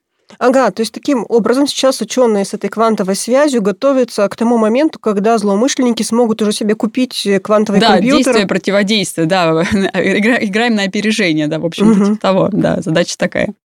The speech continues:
Speaker 1: Квантовый компьютер не сможет, э, расшифровать квантовую связь?
Speaker 2: Нет, там, скажем так,
Speaker 1: По-другому
Speaker 2: м, он,
Speaker 1: всё.
Speaker 2: да, он может математически какие-то вот переборы сделать, но у нас в само шифрование в квантовой системе заложено на таком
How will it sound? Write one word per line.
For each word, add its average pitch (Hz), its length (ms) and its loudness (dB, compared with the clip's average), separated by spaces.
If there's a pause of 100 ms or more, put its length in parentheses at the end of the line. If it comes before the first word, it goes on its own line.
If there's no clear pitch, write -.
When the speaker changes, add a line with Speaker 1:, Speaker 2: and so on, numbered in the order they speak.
(120)
Speaker 1:
Квантовый 233 400 0
компьютер 226 400 0
не 220 100 2
сможет, 190 500 0
э, 165 220 2
расшифровать 170 600 -2
квантовую 170 460 -2
связь? - 380 -6 (360)
Speaker 2:
Нет, 226 300 0 (100)
там, 220 600 0
скажем 214 220 -2
так, 196 140 -2 (340)
Speaker 1:
По-другому 170 480 2
Speaker 2:
м, 220 40 2
он, 240 60 4
Speaker 1:
всё. 214 160 0 (160)
Speaker 2:
да, 196 320 0
он 254 200 2
может 277 240 2
математически 269 680 -2
какие-то 190 340 -4
вот 170 200 -4
переборы 214 480 0
сделать, 170 400 0
но 208 180 0 (300)
у 214 140 0
нас 240 500 0
в - 160 -16
само 226 260 2
шифрование 220 720 0
в 180 80 -14
квантовой 180 360 -2
системе 254 400 0
заложено 196 500 0
на 180 160 0
таком 185 460 0